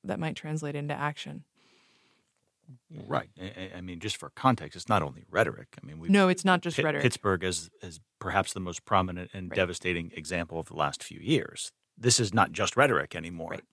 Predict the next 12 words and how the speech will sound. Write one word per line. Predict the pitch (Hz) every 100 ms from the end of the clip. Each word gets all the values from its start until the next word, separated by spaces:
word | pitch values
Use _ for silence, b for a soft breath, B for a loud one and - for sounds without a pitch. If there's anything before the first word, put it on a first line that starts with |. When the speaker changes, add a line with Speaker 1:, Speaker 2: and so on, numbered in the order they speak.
| _
Speaker 2:
Um, | 85 - - B
yeah. | B B B B B B B -
Speaker 1:
No, | 180 -
it's, | - -
it's, | 202 214 - - - -
uh, | -
I | 214
think | 196 269 220
the |
concern | 208 196 - 190 175
is | 165 -
that | 151 -